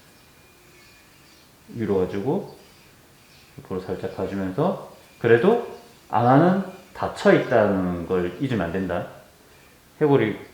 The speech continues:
이렇게 가잖아. 눈구멍이 이렇게, 이렇게 가지. 그러면서 광대뼈가 이렇게 있잖아. 그치? 그러면 안화는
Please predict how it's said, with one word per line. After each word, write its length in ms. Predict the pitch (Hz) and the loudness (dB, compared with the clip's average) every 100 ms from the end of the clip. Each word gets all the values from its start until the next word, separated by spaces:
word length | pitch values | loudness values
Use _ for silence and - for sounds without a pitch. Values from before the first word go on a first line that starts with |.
| - | -8
이렇게 180 | 135 - | -6 -4
가잖아. 520 | 98 90 85 90 - - - _ _ _ _ _ _ - - - _ _ _ - | -4 -4 -6 -8 -10 -18 -20 _ _ _ _ _ _ -20 -20 -20 _ _ _ -10
눈구멍이 720 | 107 95 98 92 90 90 90 - - _ _ - | -6 -2 -2 -2 -2 -4 -8 -16 -20 _ _ -10
이렇게, 380 | 98 95 92 98 | -6 -6 -4 -8
이렇게 200 | 98 95 | -8 -8
가지. 360 | 90 95 139 - - _ _ _ _ _ - - - - - _ - | -10 -8 -10 -12 -20 _ _ _ _ _ -20 -20 -20 -20 -20 _ -8
그러면서 360 | 107 95 98 | -4 -4 -6
광대뼈가 440 | - 92 - 101 90 | -4 -4 -4 -2 -2
이렇게 680 | 90 95 92 - 85 - - | 0 0 -2 -4 -10 -10 -16
있잖아. 400 | - 90 87 82 - - _ - | -14 -10 -10 -12 -16 -20 _ -18
그치? 240 | - - - - _ _ _ _ _ _ _ | -14 -14 -18 -20 _ _ _ _ _ _ _
그러면 340 | 95 92 92 - - - - - _ _ - | -6 -4 -4 -8 -20 -20 -20 -20 _ _ -4
안화는 500 | 131 139 151 151 | 4 6 6 4